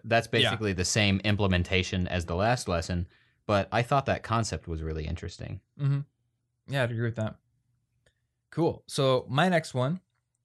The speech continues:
Speaker 2: uh, and this was a pretty quick one, but I wrote down in my implementation plan something he mentioned in the book, which is that you should constantly be gauging the usefulness of your chosen rituals and practices,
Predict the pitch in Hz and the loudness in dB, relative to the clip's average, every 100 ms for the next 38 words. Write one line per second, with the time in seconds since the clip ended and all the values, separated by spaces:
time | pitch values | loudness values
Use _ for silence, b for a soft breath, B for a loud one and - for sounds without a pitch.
0 | 113 131 117 165 254 262 151 202 180 101 | 0 2 4 2 2 -2 0 2 0 0
1 | 120 117 160 170 175 127 120 117 123 123 | -4 2 2 2 0 0 -2 0 2 2
2 | 127 117 120 117 113 117 123 117 110 113 | 0 2 2 2 0 0 -2 -2 -2 -2
3 | 107 110 117 110 107 104 b b b - | -2 -4 0 0 0 -2 b b b -6
4 | 123 113 117 117 110 113 110 110 110 110 | -2 0 2 2 0 -2 0 -2 -2 -4
5 | 113 113 101 117 123 - 135 151 - 135 | -4 -4 -4 -4 -6 -4 -2 -2 -2 -2
6 | 127 117 113 101 - 110 117 123 135 139 | -2 -2 -4 -4 -4 -2 0 -2 -2 -4
7 | 147 _ _ 117 113 107 104 101 - _ | -8 _ _ 2 2 2 0 -4 -10 _
8 | 113 110 139 127 135 131 139 131 110 117 | -4 0 0 0 -4 -4 -4 -2 -2 0
9 | 113 107 - 127 120 117 104 113 110 117 | 0 -2 -4 -2 0 0 0 -2 -2 -2
10 | 110 110 104 - - 110 - 110 110 110 | 0 0 0 -4 -8 -8 -2 -2 -4 -6
11 | 117 110 | -4 -2